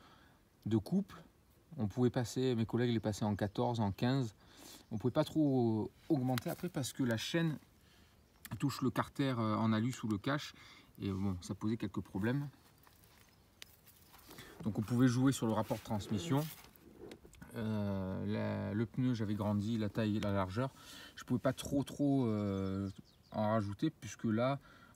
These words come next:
on passait assez proche du, du pneu. Donc, euh, j'avais fait le maximum pour que ces ingles sympas de, de l'arrière. Euh, j'avais fait une petite plaque, euh, sympa avec, euh,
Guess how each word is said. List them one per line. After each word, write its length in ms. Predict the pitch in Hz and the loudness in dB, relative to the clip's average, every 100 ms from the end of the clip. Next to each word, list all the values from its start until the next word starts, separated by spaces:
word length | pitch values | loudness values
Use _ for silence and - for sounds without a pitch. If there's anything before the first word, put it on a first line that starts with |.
| - | -4
on 120 | 101 | -2
passait 320 | 107 101 117 | -2 0 0
assez 240 | 110 - | 0 0
proche 300 | 110 - 120 | -4 -2 -2
du, 340 | 110 107 98 95 | 0 0 0 0
du 120 | 92 | -2
pneu. 280 | 95 117 131 | -4 0 0
Donc, 260 | 143 110 98 107 | 0 -2 -2 -2
euh, 140 | 101 95 92 - - - - - - - | -4 -4 -8 -16 -20 -20 -20 -20 -20 -6
j'avais 120 | 110 | -2
fait 140 | 104 131 | 2 6
le 60 | |
maximum 520 | 123 135 - 131 135 147 | 6 6 4 4 4 2
pour 180 | 139 - | -2 -6
que 240 | - 117 101 101 - - - - - - - - - - | -4 -2 -2 -6 -14 -20 -20 -20 -20 -20 -20 -20 -18 -8
ces 220 | - 123 | -2 2
ingles 320 | 127 123 117 | 4 4 4
sympas 400 | - 113 101 127 | 2 0 2 0
de, 240 | 113 104 | 0 -2
de 180 | 98 107 | -2 -2
l'arrière. 540 | 117 95 101 135 151 - - - - - - - - - | 0 0 -2 -4 -6 -14 -20 -20 -20 -20 -20 -20 -20 -8
Euh, 560 | 117 113 101 98 101 98 - - - - - - - - - - - _ _ _ - - - - - - - - - - - | -2 0 0 -2 -4 -4 -8 -10 -12 -14 -16 -20 -20 -20 -20 -20 -20 _ _ _ -20 -20 -20 -20 -20 -20 -20 -20 -20 -14 -2
j'avais 160 | 113 | 0
fait 100 | 110 | 2
une 80 | 113 | 0
petite 200 | - 110 | 0 -4
plaque, 280 | - 123 - | -4 -2 -2
euh, 400 | 107 101 98 98 92 - | 0 0 -2 -4 -8 -14
sympa 400 | - 113 98 120 | -2 0 2 0
avec, 200 | 120 101 | 0 0
euh, 280 | 98 95 | 0 -2